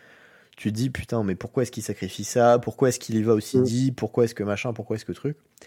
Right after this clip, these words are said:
Speaker 1: Et en fait, c'est un deck qui marche très bien avec des heuristiques, euh, un peu basiques. Genre, euh, typiquement, tu vois, dans le miroir, bah, une,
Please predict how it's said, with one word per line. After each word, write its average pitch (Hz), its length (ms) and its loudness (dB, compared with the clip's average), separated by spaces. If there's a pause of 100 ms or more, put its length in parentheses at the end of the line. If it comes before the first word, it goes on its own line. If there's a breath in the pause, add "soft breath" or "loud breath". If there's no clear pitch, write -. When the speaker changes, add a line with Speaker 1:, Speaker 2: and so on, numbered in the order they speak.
(420 soft breath)
Speaker 1:
Et 123 160 6
en 123 120 0
fait, 190 200 4
c'est - 140 0
un 117 140 2
deck 165 140 4
qui - 140 -6
marche 113 200 0
très - 160 -2
bien 131 80 2
avec 160 120 2
des 113 160 0
heuristiques, 117 540 -4 (540)
euh, 98 260 -4
un 107 100 -6
peu 123 140 2
basiques. 113 460 0 (720 soft breath)
Genre, 113 340 4
euh, 104 140 4
typiquement, 123 540 0
tu - 80 -6
vois, 117 120 4
dans 110 120 2
le 107 60 -2
miroir, 117 480 4
bah, 110 140 2
une, 101 140 -4